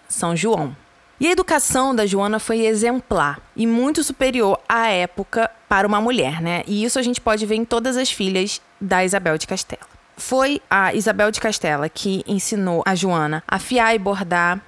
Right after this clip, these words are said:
A Joana também era muito boa em dança e sabia tocar clavicórdio, que é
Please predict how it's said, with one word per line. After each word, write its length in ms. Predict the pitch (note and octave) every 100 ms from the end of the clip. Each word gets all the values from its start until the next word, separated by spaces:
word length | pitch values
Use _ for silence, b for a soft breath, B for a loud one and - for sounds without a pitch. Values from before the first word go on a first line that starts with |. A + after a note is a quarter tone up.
| - -
A 60 |
Joana 240 | G#3+ A#3 B3
também 180 | A#3
era 80 | A#3
muito 360 | B3 A#3+ C4+ B3+
boa 220 | G3+ G#3
em 120 | G#3
dança 560 | F3 D#3 D#3 - F#3 G3 _
e 60 | G#3+
sabia 300 | G#3+ A#3 A#3
tocar 400 | G#3+ A#3 G#3+ G3
clavicórdio, 920 | - G#3+ A#3 C#4 - D3+ D#3+ D3 D#3+ B -
que 100 |
é 100 | C4+